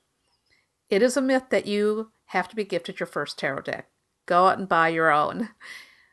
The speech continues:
You wanna find a deck that appeals to you, and you can use the internet to research the heck out of your deck.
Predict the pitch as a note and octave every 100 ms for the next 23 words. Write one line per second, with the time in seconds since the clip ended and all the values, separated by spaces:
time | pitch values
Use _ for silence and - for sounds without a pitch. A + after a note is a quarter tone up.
0 | _ _ _ G3+ G3 F#3 G#3+ G#3+ B3 A#3+
1 | A#3+ B3+ B3+ - G3+ G#3+ G#3+ F#3+ F#3 F#3
2 | E3+ D#3+ D#3 F#3 A3+ A#3 A#3 B3 B3 B3
3 | - F3 F#3+ A#3+ - A3+ G#3+ G#3+ - -
4 | _ _ _ _ _ G3+ F#3+ D#3+ - G#3+
5 | F#3 E3 D3 D3 - - -